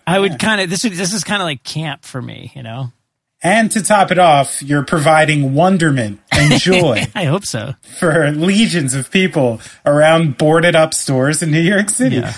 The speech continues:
Speaker 2: The, you know, people aren't gonna see it in, like, two weeks 'cause there's just gonna be a big piece of plywood over it.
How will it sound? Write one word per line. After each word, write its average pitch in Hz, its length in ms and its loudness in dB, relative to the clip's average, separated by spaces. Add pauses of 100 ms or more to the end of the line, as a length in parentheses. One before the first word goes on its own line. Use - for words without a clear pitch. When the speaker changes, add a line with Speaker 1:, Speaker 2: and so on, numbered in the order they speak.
(120)
Speaker 2:
The, 208 120 0
you 240 140 2
know, 302 160 4
people 285 240 2
aren't 277 220 4
gonna 226 180 0
see 277 380 0
it 160 180 -2
in, 139 120 -2
like, 135 320 0
two 151 180 0
weeks 127 340 -2
'cause 143 220 -4
there's 156 160 -2
just 165 160 -6
gonna 180 140 0
be 165 60 0
a 143 40 0
big 156 240 -2
piece 165 220 0
of 113 100 -4
plywood 147 480 -2
over 107 300 -8
it. - 180 -12